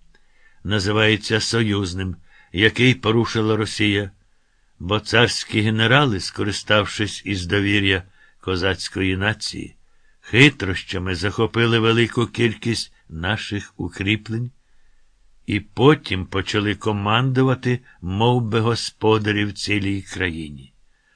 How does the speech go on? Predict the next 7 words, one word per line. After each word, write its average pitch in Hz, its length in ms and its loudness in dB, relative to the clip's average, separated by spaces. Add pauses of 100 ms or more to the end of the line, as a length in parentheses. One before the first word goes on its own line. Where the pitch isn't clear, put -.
(160)
В 85 120 -10
документі 104 640 -2
свідчиться, - 840 -4
що 101 220 -4
тільки 113 480 0 (400)
Іван 113 400 2
Бруховецький 123 920 2